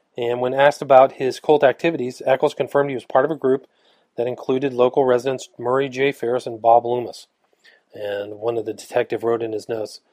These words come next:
he stated that his belief there was a goddess and not a god. He stated everyone in the group works toward a divine light, and that upon reaching that stage, stage, they become like gods themselves.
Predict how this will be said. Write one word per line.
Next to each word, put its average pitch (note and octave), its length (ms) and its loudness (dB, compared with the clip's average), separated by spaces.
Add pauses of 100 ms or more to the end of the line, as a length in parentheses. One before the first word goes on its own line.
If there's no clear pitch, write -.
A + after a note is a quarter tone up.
(260)
he F3+ 140 -4
stated F3 440 4 (140)
that B2 300 2
his D#3+ 140 -4
belief C#3+ 340 -2
there C3+ 200 4
was B2 140 0
a G#2 60 -6
goddess C3+ 500 6
and A2+ 140 -8
not C#3 200 6
a A#2 40 0
god. F#2 320 -2 (440)
He C3+ 100 -10
stated D3+ 340 2
everyone D#3+ 380 4
in D#3+ 80 2
the D3+ 60 0
group D3 340 -2
works C#3+ 260 2
toward C#3+ 260 4
a A2 80 -6
divine C3 400 0
light, B2+ 320 0
and A2+ 120 -12
that A2+ 140 -8
upon E3 320 -2
reaching D3+ 340 -4
that D3 160 2
stage, B2 380 -4 (320)
stage, B2 380 2
they A#2 140 -4
become B2+ 360 -4
like B2 220 0
gods A#2 300 6
themselves. G#2 540 -10